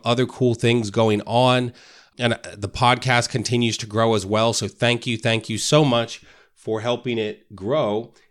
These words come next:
every single month and being a huge part of that growth by sharing it, by leaving reviews, by telling people about it. You help it grow. And so it just is, you know,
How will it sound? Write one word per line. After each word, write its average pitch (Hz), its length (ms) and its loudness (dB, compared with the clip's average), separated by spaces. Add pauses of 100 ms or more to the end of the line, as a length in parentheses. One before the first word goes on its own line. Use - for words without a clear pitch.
(160)
every 123 480 -4
single 120 480 -4
month 113 380 -4
and 101 120 -6
being 104 220 -2
a 98 40 -2
huge 127 720 -2
part 117 400 -2 (320)
of 117 280 2
that 113 180 2
growth 107 400 2
by 98 140 -4
sharing 120 480 4
it, 113 160 2
by 98 80 -2
leaving 110 360 0
reviews, 110 480 2
by 92 140 -6
telling 117 340 -2
people 117 300 -6
about 113 300 0
it. 95 200 -8
You 117 380 2 (360)
help 113 320 -2
it 104 260 -6
grow. 92 480 0 (260)
And 107 240 2
so 101 380 2 (200)
it 113 100 -2
just 131 220 0
is, 120 200 -2 (240)
you 113 160 -4
know, 98 160 -2